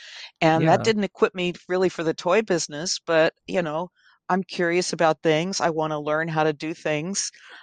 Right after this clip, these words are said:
Speaker 1: you know? <laughs> And so I, I loved the fact that it was an opportunity to learn th-, about things that I wouldn't have known about otherwise. That was, that was what was really fun.
Speaker 2: Yeah. But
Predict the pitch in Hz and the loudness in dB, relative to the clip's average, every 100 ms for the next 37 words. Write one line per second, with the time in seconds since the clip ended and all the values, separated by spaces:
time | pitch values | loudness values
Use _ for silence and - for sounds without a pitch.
0 | - _ 185 156 170 220 - - - - | -20 _ 2 4 4 4 2 -4 -12 -10
1 | - 214 - - 254 208 - - - - | -2 -2 -2 0 4 4 2 -6 -12 0
2 | 175 190 226 226 - 180 208 180 185 254 | 4 6 6 2 0 -2 -2 -4 0 0
3 | 381 - 190 185 170 - 175 170 165 160 | 0 -6 -2 2 2 0 -4 -4 -4 -2
4 | - 175 180 - 180 175 165 165 180 262 | 0 0 -2 -10 -10 -10 -10 -6 -6 -6
5 | 330 - 180 165 151 - 143 139 170 180 | -10 -8 0 2 2 0 -4 -4 -4 -4
6 | 240 247 180 151 156 143 139 139 139 135 | -4 -6 -8 -10 -12 -10 -2 2 2 0
7 | 131 127 120 101 - _ _ - - _ | -6 -8 -8 -8 -12 _ _ -20 -20 _
8 | - 190 269 190 - - 175 262 208 - | 2 2 2 -4 -4 2 2 4 0 -4
9 | 202 - 143 160 143 123 - 156 135 110 | -8 -8 -8 -8 -10 -12 -6 -4 -4 -10
10 | _ _ _ _ _ _ _ _ 165 170 | _ _ _ _ _ _ _ _ -6 -4
11 | 156 110 117 - _ _ _ - 160 160 | -4 -4 -8 -14 _ _ _ -2 -2 -2